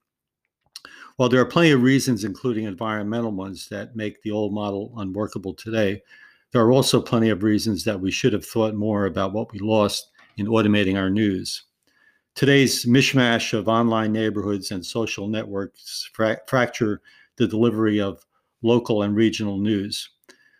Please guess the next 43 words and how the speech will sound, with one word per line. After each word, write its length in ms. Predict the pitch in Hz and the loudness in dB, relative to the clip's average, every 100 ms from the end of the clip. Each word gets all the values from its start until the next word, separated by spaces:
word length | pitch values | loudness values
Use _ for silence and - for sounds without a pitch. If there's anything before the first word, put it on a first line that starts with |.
| _ | _
We 100 | 117 | 2
now 180 | 117 127 | 4 4
have 200 | 120 117 | 2 0
to 340 | - 110 107 101 | 0 2 2 -4
find 580 | - 135 131 120 113 92 | -4 0 2 4 2 0
where 240 | 113 113 | 0 0
the 60 | 104 | 0
news 300 | 110 101 - | 0 -2 0
is 440 | 123 101 98 - | 0 0 -4 -10
and 200 | 139 110 | -8 -8
choose 460 | - 131 120 113 - | -6 -2 0 0 -4
only 280 | 139 127 120 | -2 2 2
the 80 | 98 | 0
news 260 | 104 101 | -4 -6
we 140 | 104 107 | -6 -4
want. 360 | 117 120 92 - _ _ _ _ _ _ _ - | -2 -2 -4 -12 _ _ _ _ _ _ _ -2
Our 80 | 117 | 0
sources 420 | - 156 139 113 | 4 2 4 2
are 120 | 117 | 4
no 160 | 123 127 | 6 6
longer 400 | 120 123 113 101 | 4 4 2 0
unbiased 640 | 92 113 117 120 113 - | 0 2 4 2 0 -6
or 240 | 104 104 104 | -8 -6 -2
even 260 | 113 107 | -2 -2
represent 580 | 104 107 107 - 107 101 | -4 -4 -6 -6 -6 -8
a 200 | 107 101 - | -10 -12 -14
higher 340 | - 113 101 | -6 -4 -2
ideal 300 | 92 87 110 | -4 -2 -2
of 140 | 95 - | -2 -8
truth. 480 | - 113 98 - - _ _ _ - - - | -2 -2 -2 -10 -20 _ _ _ -20 -16 -2
Are 80 | 113 | 4
we 160 | 139 | 4
getting 500 | 131 131 127 117 123 - _ - | 6 6 6 6 2 -10 _ 0
more 200 | 120 143 | 4 4
information 480 | 143 143 139 135 139 | 4 4 2 2 0
delivered 380 | 131 123 127 123 | 0 0 0 -2
to 240 | - 127 | -2 0
us, 260 | 123 - - - - - | -2 -4 -16 -20 -20 -12
or 260 | 113 120 | -10 0
are 120 | 113 104 | 2 2
we 100 | 104 | 0
less 300 | 107 107 - | 0 0 -2
informed 640 | 101 - 113 107 98 90 | -4 -2 -2 0 -4 -8